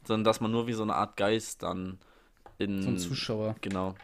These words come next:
Speaker 1: Aber auch Zukunft. Obwohl, dann kannst du dir auch Ideen klauen und die dann umsetzen, also.
Speaker 2: Ja, aber dann wird's nicht dieselbe Zukunft sein.
Speaker 1: True. Aber du hättest trotzdem ein Problem gefunden, so, weißt du? Oder
Speaker 2: Ja,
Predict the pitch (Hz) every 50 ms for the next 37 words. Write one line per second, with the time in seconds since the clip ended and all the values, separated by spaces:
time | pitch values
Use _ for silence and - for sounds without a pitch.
0 | - - 107 113 123 - - - - - - - - - - 92 90 - - -
1 | - 101 120 120 104 107 104 - - 117 107 - - 101 98 92 - 98 113 101
2 | 92 98 95 95 95 - - - 92 95 98 98 95 92 95 95 95 92 92 -
3 | 95 95 95 87 - - - - - - 98 98 95 - _ - - - - -
4 | - - - - - _ _ _ _ _ _ _ _ _ _ _ _ _ _ _
5 | _ - 113 117 117 110 110 113 113 120 120 127 120 135 120 117 113 113 117 113
6 | 113 - 131 - 120 110 110 - 120 117 123 - - - _ _ _ _ _ _
7 | _ - - - - - _ _ _ _ _ _ _ _ - - - 95 95 95
8 | 95 - - - - 104 107 107 107 104 101 - - 110 - - - 95 95 92
9 | 101 90 90 92 92 98 95 95 - 104 92 95 90 104 98 95 101 107 - -
10 | - - - - - - - - 98 101 95 90 92 - - - - - 120